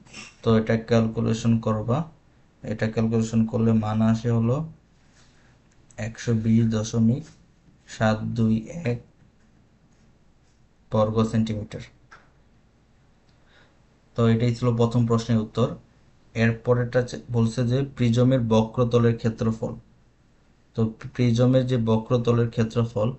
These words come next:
এই সূত্রটা তোমরা সবাই জানো already, যে এন এ এইচ, এটা হলো প্রিজমের বক্রতলের ক্ষেত্রফল। এখানে এন এর মান কত? এন এর মান হলো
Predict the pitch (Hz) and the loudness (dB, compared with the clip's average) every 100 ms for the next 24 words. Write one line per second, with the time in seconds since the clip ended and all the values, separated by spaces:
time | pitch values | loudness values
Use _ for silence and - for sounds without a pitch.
0 | - _ _ - - 113 123 113 113 113 | -12 _ _ -12 -6 -4 -4 -2 0 4
1 | 113 113 113 - 107 113 113 113 110 107 | 6 4 2 -2 2 4 4 4 4 2
2 | 107 107 120 196 226 _ _ _ _ _ | 0 -4 -4 -4 -8 _ _ _ _ _
3 | 110 104 101 - _ _ _ _ _ - | -6 -4 -4 -6 _ _ _ _ _ -8
4 | 107 110 117 147 160 - _ _ - 110 | -2 0 0 -2 -10 -18 _ _ -10 -6
5 | 117 160 - _ _ _ - 110 101 - | -4 -6 -12 _ _ _ -6 -6 -6 -12
6 | - _ _ _ _ - 107 117 113 117 | -20 _ _ _ _ -10 -4 0 2 0
7 | 117 110 110 110 113 110 117 113 117 107 | -2 -2 0 0 0 -2 -4 -4 -4 -6
8 | - 110 98 - - - _ _ _ _ | -8 -8 -8 -6 -10 -12 _ _ _ _
9 | - 110 110 110 107 110 117 117 117 123 | -6 2 4 4 2 4 4 4 2 -2
10 | 131 127 110 110 110 110 110 117 | -4 0 4 4 4 2 0 0